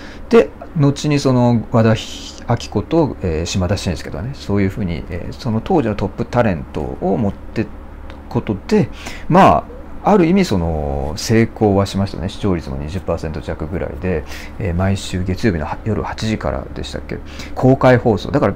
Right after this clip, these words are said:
ザ・ベストテンとの違いを挙げるとしたらば、これを公開で行うっていうのがね、歌のトップテンだったわけですけども、えー、まあ、丸パクリであることは、まあ、あの、間違いないわけで、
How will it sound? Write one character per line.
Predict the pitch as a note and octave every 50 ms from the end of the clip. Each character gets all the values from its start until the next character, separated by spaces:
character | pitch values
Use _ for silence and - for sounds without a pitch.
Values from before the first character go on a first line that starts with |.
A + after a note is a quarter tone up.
| - D#3+
ザ・ | D3 - F3
ベ | F#3+ A#3 G#3
ス |
ト | - A3
テ | - G#3+
ン | E3+
と | C3+ A#2+
の | G#2
違 | - - A#2 A2+ A2+ A2+ A#2
い | A#2
を | A#2
挙 | A2+ A2 A2
げ | A#2+
る | A#2+ B2
と | - A2
し | - - -
た | - B2
ら | B2 B2
ば、 | B2+ -
こ | - - D3
れ | E3
を | D#3
公 | - - A3 A#3 B3+
開 | B3 - B3 B3 A#3
で | A#3
行 | G#3+ G#3 G#3 G3+ G3+
う | G3 G3
っ | G3+
て | - -
い | -
う |
の | - -
が |
ね、 | F2 G#2 A2 A2
歌 | F2+ G2
の | F2 E2
ト | - -
ッ | -
プ | -
テ | - E2
ン | D2+
だ | - B1
っ | -
た | -
わ | - -
け | -
で | - -
す | -
け | -
ど | - -
も、 | - D#2 F2+ - - - - - - - - - - - - -
え | G#2 G#2+ F2 F2 F2+ F2 F2 F2
ー、 |
ま | G2 G#2
あ、 |
丸 | F2+ F2+ F#2 G2 G#2+ B2+ C#3+
パ | - D#3 C3+
ク | - - C#3
リ | C3+
で | C3 B2+ C3+ G2+
あ | A2+
る | C#3 -
こ | - C#3+
と | - A#3
は、 | C#3+
ま | D#2 D#2+ D#2 D2+
あ、 | E2 E2
あ | D#2+ C2+
の、 | C#2+ - G2 -
間 | D#2 D#2+
違 | D2+ - - D#2 C#2
い | C#2
な | D2+
い | -
わ | - -
け | - -
で、 | E2+ E2+ D#2+ C#2+ C2+